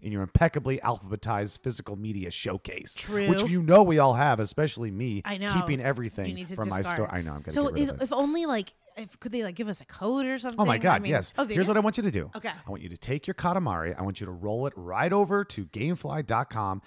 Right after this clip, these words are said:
Speaker 1: and use the code campfire for a free trial. That's gamefly dot com slash campfire.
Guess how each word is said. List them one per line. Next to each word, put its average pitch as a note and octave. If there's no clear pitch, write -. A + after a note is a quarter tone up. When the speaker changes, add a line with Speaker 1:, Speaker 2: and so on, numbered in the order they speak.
Speaker 1:
and G2
use G#2
the C3
code G#2
campfire F#2+
for E2
a D2+
free G2
trial. D2
That's E2+
gamefly C#3
dot A#2+
com A#2+
slash G#2
campfire. D2+